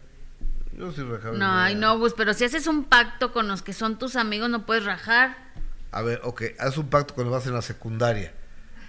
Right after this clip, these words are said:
Speaker 1: O sea, cuando tienes cuarenta años sigues <laughs> respetando el pacto de la secu.
Speaker 2: Es que hay algo de por medio grave.
Speaker 1: Es que esa parte no la he visto.
Speaker 2: Ya, ya ves, hay,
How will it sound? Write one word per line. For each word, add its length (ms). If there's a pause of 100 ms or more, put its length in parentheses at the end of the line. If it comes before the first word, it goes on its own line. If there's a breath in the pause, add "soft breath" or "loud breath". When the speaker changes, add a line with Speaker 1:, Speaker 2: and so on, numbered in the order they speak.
Speaker 1:
O 100
sea, 180
cuando 280
tienes 240
cuarenta 460
años 140
sigues 300 (180)
<laughs> 40
respetando 580
el 80
pacto 340
de 60
la 120
secu. 280
Speaker 2:
Es 180
que 100
hay 180
algo 260
de 140
por 200
medio 320
grave. 520 (560)
Speaker 1:
Es 160
que 60
esa 180
parte 260
no 120
la 80
he 40
visto. 220
Speaker 2:
Ya, 200
ya 200
ves, 300
hay, 160